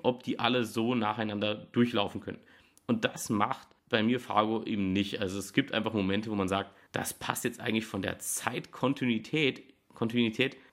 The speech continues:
gar nicht. Also da, da gibt's einfach Momente, die sich so nicht überschneiden würden oder bestimmte Handlungen werden so schnell durchgezogen, dass man sagt, naja, das macht jetzt eigentlich nicht wirklich Sinn, dass das noch geklappt hat. Aber es ist überhaupt nicht schlimm, weil es ist eine Serie, die unterhalten soll. Es ist jetzt nicht eine Serie,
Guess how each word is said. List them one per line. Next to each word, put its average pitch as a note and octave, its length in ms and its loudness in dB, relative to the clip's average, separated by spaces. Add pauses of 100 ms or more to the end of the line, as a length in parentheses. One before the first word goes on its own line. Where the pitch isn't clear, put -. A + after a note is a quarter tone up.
(100)
gar - 240 4
nicht. G#2 300 0
Also G2 160 -4
da, G2 120 2
da G2 200 -2 (240)
gibt's - 220 -2
einfach A2 200 0
Momente, A2 340 4
die A2+ 200 4
sich A2 200 -2
so A2+ 140 8
nicht A#2+ 120 8
überschneiden A#2 640 2
würden C3 360 0 (340)
oder A2 140 6
bestimmte A2+ 600 2
Handlungen B2 580 2 (200)
werden A2 300 4
so A2+ 140 -2
schnell B2 240 2
durchgezogen, B2 540 0
dass A#2 100 0
man A2 80 0
sagt, G#2+ 160 -2
naja, G#2 140 0
das G#2 140 -2
macht G#2 240 -2
jetzt - 200 -12
eigentlich A#2+ 320 0
nicht A2 320 -4
wirklich B2 320 2
Sinn, B2+ 320 4 (280)
dass A2+ 220 2
das A#2 200 -4
noch A#2+ 140 -2
geklappt A2+ 380 -2
hat. A#2+ 220 -4 (220)
Aber A#2+ 180 4
es B2+ 80 0
ist D#3+ 120 -4
überhaupt E3+ 200 2
nicht - 120 -6
schlimm, A#3+ 180 0
weil E3 100 2
es C3+ 100 -4
ist F#3 200 -4
eine E3+ 200 0
Serie, C3+ 300 4
die - 80 -6
unterhalten B2+ 500 -2
soll. E3 240 2
Es D3+ 200 -4
ist B2 80 -8
jetzt - 180 -4
nicht E3 220 6
eine C#3+ 80 4
Serie, B2+ 360 2